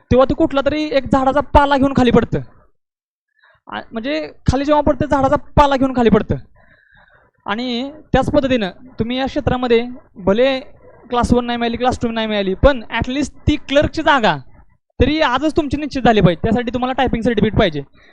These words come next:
आणि जर त्या माकडानं ना ते पाला घेऊन नाही ना खाली पडलं, तर तो कळप त्याला ॲक्सेप्ट नाही करत, की तुझी पात्रताच नाही.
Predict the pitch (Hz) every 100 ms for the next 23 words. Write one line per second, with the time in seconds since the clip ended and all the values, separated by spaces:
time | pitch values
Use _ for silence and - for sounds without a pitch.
0 | _ - - - 214 220 294 311 320 320
1 | 311 302 262 277 277 233 254 - _ -
2 | 226 240 - 254 254 269 269 226 220 233
3 | 220 233 202 226 - - - 220 262 262
4 | 262 262 277 277 277 269 277 269 262 214
5 | 180 156 - _ _ 220 240 294 269 247
6 | 277 277 185